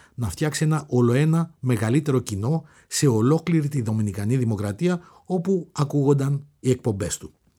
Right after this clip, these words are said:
Βέβαια, στην πορεία μπήκαν στο χορό και άλλες δισκογραφικές εταιρείες, ενώ άρχισαν να εμφανίζονται και καλλιτέχνες και τραγούδια που άρχισαν να παίρνουν αποστάσεις από την υποκουλτούρα των πορνείων και του μισογυνισμού και να επιστρέφουν στο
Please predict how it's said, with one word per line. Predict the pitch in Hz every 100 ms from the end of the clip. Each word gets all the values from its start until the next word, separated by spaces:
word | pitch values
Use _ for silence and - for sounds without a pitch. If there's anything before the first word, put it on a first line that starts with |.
| -
Βέβαια, | 113 202 165 190 165
στην | - 180
πορεία | 131 120 151 190
μπήκαν | 120 143 180 165
στο | 127
χορό | 110 123 180
και | - 147
άλλες | 170 170 110
δισκογραφικές | 104 117 110 98 117 98
εταιρείες, | 98 104 175 185
ενώ | 175 190
άρχισαν | 196 196 196
να |
εμφανίζονται | 165 139 139 170 160
και | 156 147
καλλιτέχνες | 135 110 95 151 160 170
και | - 127
τραγούδια | - 95 110 170 101 165 - _ _ _
που | 226
άρχισαν | 214 208 190
να | 175
παίρνουν | 196 185
αποστάσεις | 180 160 - 165 160 110 117
από | 107 117
την | 123 131
υποκουλτούρα | 123 - 120 - 113 95 156 139 110
των | 117 101 -
πορνείων | 120 98 120 135 117
και | 101 87
του | 104
μισογυνισμού | 101 117 98 101 85 110 147 147 - - - _
και | - 143
να | 131
επιστρέφουν | - - 170 170 165
στο | 147 - 170 160 160